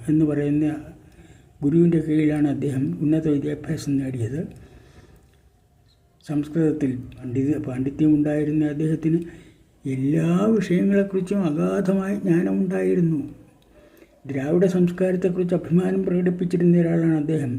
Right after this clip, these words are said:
തമിഴകവും ദ്രാവിഡ മഹാത്മ്യവും എന്ന് പറയുന്ന ഒരു ചെറിയ ഗ്രന്ഥം, ആ നരവംശാസ്ത്രവും കൂടെ അതിൽ കൈകാര്യം ചെയ്യുന്നുണ്ട്. ഇങ്ങനെ അന്ന് കിട്ടാൻ ലഭ്യമായിരുന്ന എല്ലാ വിജ്ഞാന ശാഖകളിലും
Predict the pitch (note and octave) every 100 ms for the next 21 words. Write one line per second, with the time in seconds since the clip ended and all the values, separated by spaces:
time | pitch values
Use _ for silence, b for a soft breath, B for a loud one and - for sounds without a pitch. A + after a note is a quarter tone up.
0 | - - C#3 C#3+ D3+ D#3 D#3+ D#3 D#3+ E3
1 | E3 E3+ E3+ F3+ F3 E3+ F3 E3+ E3+ E3
2 | F3 E3+ F3 D3+ D#3+ F3 D#3+ D3+ D#3+ D3+
3 | C#3+ - - b b b b b - D3
4 | C#3 D#3 F#3+ G3 G3 F#3 F3 F3+ F3 F3
5 | E3 E3+ E3+ D#3 D#3 D3+ C#3 C#3 B2+ A#2+
6 | A#2 A2+ D#3+ D#3+ F#3 G3 G3+ - B B
7 | B B - D3 E3+ F#3+ G#3 G#3+ G#3+ -
8 | - E3 - E3+ E3 D3+ A#2 - F#3+ F#3
9 | F3 F3+ E3+ F3 G3+ D#3+ E3 E3+ F#3+ G#3
10 | - b b b b b C#3 C3+ E3+ F3+
11 | F#3 F3 F3 E3+ E3+ F3 E3 E3+